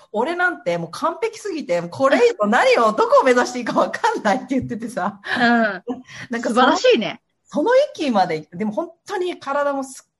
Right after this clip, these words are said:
Speaker 1: ごい綺麗だし、
Speaker 2: うん。
Speaker 1: ものすごい努力してると思うんだけど。
Speaker 2: うん。え、でもそのセリフ、死ぬまでに一回言いたいね。
Speaker 1: かっこいいなって思った。もうこれ以上俺どこ磨けばいいのかわかんないって言ってた。
Speaker 2: だってさ、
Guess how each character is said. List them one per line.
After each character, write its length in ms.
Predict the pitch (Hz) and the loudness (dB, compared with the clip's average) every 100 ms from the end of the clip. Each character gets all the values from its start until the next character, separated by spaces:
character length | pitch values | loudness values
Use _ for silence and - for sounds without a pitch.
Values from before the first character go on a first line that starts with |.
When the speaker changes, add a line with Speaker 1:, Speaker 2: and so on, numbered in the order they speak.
| _ - | _ -6
Speaker 1:
ご 160 | 269 | -4
い 140 | 269 254 | -4 -6
綺 100 | 220 | -6
麗 160 | 190 | -4
だ 100 | 156 | -6
し、 480 | - 165 160 147 147 | -8 -12 -10 -12 -12
Speaker 2:
う 80 | 220 | -6
ん。 380 | 214 202 170 202 _ _ 185 | -4 -4 -8 -16 _ _ -10
Speaker 1:
も 180 | 151 | -8
の 140 | 175 240 | -6 -6
す 120 | 247 | -4
ご 120 | 240 | -2
い 40 | 202 | 0
努 80 | 190 | -2
力 280 | 170 160 - | -4 -10 -16
し 100 | - | -14
て 80 | 165 | -12
る 80 | |
と 80 | 160 | -12
思 140 | 147 165 | -12 -12
う 20 | |
ん 20 | |
だ 60 | 147 | -12
け 140 | 147 | -12
ど。 320 | 160 156 147 143 | -8 -8 -10 -10
Speaker 2:
う 100 | 208 | -8
ん。 320 | 196 180 208 _ _ - | -8 -10 -16 _ _ 0
え、 120 | 294 | 2
で 60 | 254 | 4
も 100 | 240 | 2
そ 120 | 254 | 2
の 200 | 285 311 | 4 4
セ 160 | 311 320 | 2 2
リ 100 | 311 | 4
フ、 400 | 330 330 294 - _ _ _ _ | 4 2 0 -4 _ _ _ _
死 220 | - - 277 | -10 2 2
ぬ 100 | 311 | 4
ま 100 | 330 | 4
で 120 | 294 | 4
に 80 | 247 | 2
一 80 | |
回 160 | 240 277 | 2 0
言 80 | 254 | 2
い 60 | |
た 120 | 254 254 | 0 -2
い 80 | |
ね。 320 | 202 214 208 _ 233 _ 190 196 | 0 -2 -4 _ -20 _ -14 -12
Speaker 1:
か 200 | - 214 | -10 -12
っ 120 | - _ | -14 _
こ 180 | - 359 | -2 0
い 200 | 370 427 | 0 -4
い 20 | |
な 140 | 254 220 | -2 -2
っ 80 | 220 | -4
て 80 | |
思 120 | 180 180 | -6 -6
っ 60 | |
た。 80 | 175 | -10
も 60 | 165 | -10
う 20 | |
こ 140 | - | -6
れ 160 | 269 370 | -4 -4
以 20 | |
上 140 | 233 | -2
俺 140 | 185 180 | -2 -2
ど 120 | 240 | -4
こ 160 | 262 508 | 0 0
磨 200 | 254 214 | 0 -2
け 100 | 220 | -2
ば 100 | 190 | -2
い 40 | |
い 20 | |
の 80 | 175 | -4
か 80 | 165 | -8
わ 160 | 165 175 | -10 -4
か 160 | 339 | -2
ん 100 | 339 | 0
な 100 | 220 | -2
い 40 | 147 | -4
っ 20 | |
て 40 | - | -4
言 100 | 359 | -6
っ 20 | |
て 80 | - | -2
た。 100 | 254 | -2
Speaker 2:
だ 40 | |
っ 20 | |
て 60 | |
さ、 60 | 202 | -2